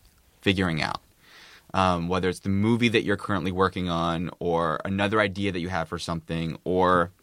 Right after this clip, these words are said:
or a T V, whatever, do you sort of allow, when, when something pops up, do you al-, allow yourself to start thinking about that? Or do you say, "No, this is what I need to focus on right now"? While in,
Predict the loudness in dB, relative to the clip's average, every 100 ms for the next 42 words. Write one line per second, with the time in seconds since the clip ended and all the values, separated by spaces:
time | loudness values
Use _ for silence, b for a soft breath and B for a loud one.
0 | b b b _ -8 -2 -2 -2 -6 -6
1 | -6 -6 -2 0 0 -6 -12 b b b
2 | -6 -2 2 0 2 2 2 0 -6 _
3 | _ -2 2 0 0 -2 -4 -4 -4 -4
4 | -2 0 0 -2 -4 -2 -2 -4 -6 -4
5 | 0 2 2 0 0 0 0 -6 -4 -4
6 | -4 -4 -4 -4 -4 -2 0 0 2 -2
7 | -2 -2 0 0 -2 -4 -4 0 0 0
8 | -4 -4 -4 -4 -4 0 0 0 -4 -4
9 | -6 b b -6 -4 -4 -6